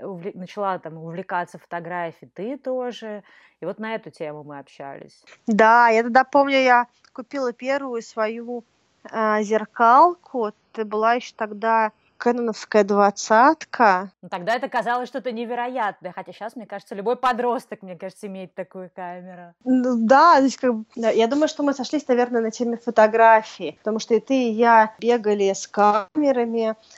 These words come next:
Speaker 2: выкладывали на Фликре. Я не знаю, ли существует еще, еще этот ресурс, пользуются ли люди Фликром.
Speaker 1: Да, кстати, мы же на Фликре выкла-, <laughs> выкладывали.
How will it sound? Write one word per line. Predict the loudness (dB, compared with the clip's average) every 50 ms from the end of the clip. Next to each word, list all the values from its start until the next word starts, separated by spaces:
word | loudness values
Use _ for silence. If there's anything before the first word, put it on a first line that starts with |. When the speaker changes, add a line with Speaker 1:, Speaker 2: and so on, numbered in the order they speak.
| _ -12
Speaker 2:
выкладывали | -12 -12 -8 -4 -2 -2 -2 -2 -2 -4 -6 -6 -6 -6
на | -4 -6 -6 -6
Фликре. | -8 -10 -8 -6 -4 -4 -4 -4 -2 -2 -2 -2
Я |
не | -2 -4
знаю, | -4 -2 -2 0 0
ли | -2
существует | -6 -8 -10 -6 -2 -2 -2 -2
еще, | -2 -6 -2 0 0
еще | 0 -2 -4 -4 -4
этот | -4 -4 -6 -4
ресурс, | -4 -4 -4 0 0 2 2 2 0 -2
пользуются | _ 4 4 4 6 4 2 2 2 0
ли | 2 4 4
люди | 4 4 4 2 -2
Фликром. | 0 0 2 4 6 4 4 4 4 2 2 2 0 _ _ _ _ -16
Speaker 1:
Да, | -8 -2 2 4 4 4
кстати, | 2 -2 -8 -8 -8 -8
мы | -8 -8 -6
же | -6 -4
на | -4 -4 -4
Фликре | -6 -8 -8 -8 -8 -10 -10 -12 -12 -10
выкла-, | -12 -14 -16 _ -20 -18 -18 -16 -14
<laughs> | -12
выкладывали. | -12 -10 -8 -4 -2 -2 -2 -2 -2 -2 0 0 0 -2 -2 -4 -6